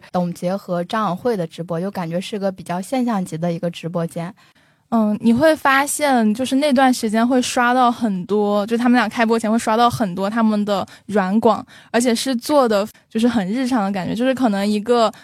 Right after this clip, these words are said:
Speaker 2: 走价值观的，平时就是一个走观点输出的人，他可能会说，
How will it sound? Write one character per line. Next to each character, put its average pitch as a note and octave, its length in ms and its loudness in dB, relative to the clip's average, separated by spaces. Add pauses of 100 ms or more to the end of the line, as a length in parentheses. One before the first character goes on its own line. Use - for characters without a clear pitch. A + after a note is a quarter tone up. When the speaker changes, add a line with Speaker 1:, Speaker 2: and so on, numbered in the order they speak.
(200)
Speaker 2:
走 G3 180 2
价 B3 220 2
值 G#3+ 180 -4
观 G#3+ 240 2
的， G#3+ 140 0
平 G#3+ 180 -2
时 A3 100 0
就 A#3 120 0
是 A#3 120 -4
一 A3+ 60 -2
个 A3+ 100 -2
走 A3 140 -4
观 A3 180 0
点 A3 140 2
输 A#3 180 -4
出 B3+ 180 0
的 A#3 60 0
人， F#3+ 140 -2
他 A3+ 140 -4
可 A3+ 100 -4
能 F#3+ 160 -2
会 A3 180 0
说， G#3 300 -2